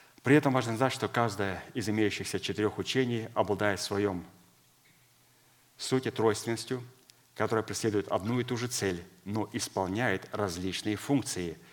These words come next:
в достижении этой цели. Если мы устроили себя в жертвенник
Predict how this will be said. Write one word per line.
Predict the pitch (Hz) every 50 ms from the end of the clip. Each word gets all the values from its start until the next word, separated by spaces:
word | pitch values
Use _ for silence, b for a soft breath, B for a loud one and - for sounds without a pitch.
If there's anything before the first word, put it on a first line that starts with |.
| B B B
в | 92 98
достижении | 101 113 107 - - 110 95 90 113 120 113 113 110 110 113 -
этой | 113 98 90 - 92 92 92 90 - - - -
цели. | - - - 104 92 80 80 76 - - - _ _ _ _ _ _ _ _ _ _ _ _ B B B B B B B B B
Если | - 87 95 127 151 151 - 135
мы | 131 139 139
устроили | - - 120 - - - 127 135 120 104
себя | 98 - - 107 98 104 98 90 - -
в | - 90
жертвенник | 85 104 110 110 110 - 98 98 95 -